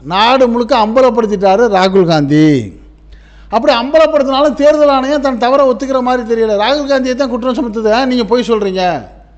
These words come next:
நீங்க பிரமாண பத்திரம் கொடுங்க, இல்லாட்டி நீங்க மக்கள்கிட்ட மன்னிப்பு கேளுங்க,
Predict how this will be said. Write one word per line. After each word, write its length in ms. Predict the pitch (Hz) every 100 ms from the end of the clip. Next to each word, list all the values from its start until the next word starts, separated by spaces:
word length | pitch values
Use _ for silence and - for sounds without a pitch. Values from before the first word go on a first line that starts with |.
| - - -
நீங்க 180 | - 240 202
பிரமாண 300 | 247 285 277
பத்திரம் 280 | 247 226 220
கொடுங்க, 560 | 202 196 196 196 156 110 - - - - - - -
இல்லாட்டி 280 | 202 254 277
நீங்க 200 | 269 247
மக்கள்கிட்ட 380 | 226 226 262 240
மன்னிப்பு 360 | 220 262 240
கேளுங்க, 320 | 214 220 208